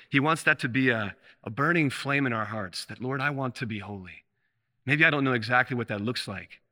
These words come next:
Maybe I don't know exactly the concrete steps to take, but the desire is enough to begin. To ask the Lord, "Lord, how do I be holy? How do I be like you?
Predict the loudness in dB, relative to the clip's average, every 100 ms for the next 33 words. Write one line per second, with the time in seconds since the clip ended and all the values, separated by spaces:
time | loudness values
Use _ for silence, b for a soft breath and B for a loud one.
0 | _ -2 2 6 4 4 2 2 0 0
1 | 2 2 2 0 0 B B B -4 0
2 | 0 0 -4 -2 -2 -4 -8 -6 -6 -6
3 | -10 -18 b b b -2 0 -4 0 4
4 | 4 4 2 -2 _ _ -4 0 0 0
5 | -4 -6 -4 -4 -6 -10 _ _ _ _
6 | _ _ _ _ _ _ _ _ _ -6
7 | 2 2 2 -4 0 2 2 0 -6 b
8 | b 0 2 2 0 0 0 -2 -6 -8
9 | -10 -14 b b -2 0 0 0 -2 -2
10 | -4 -6 -12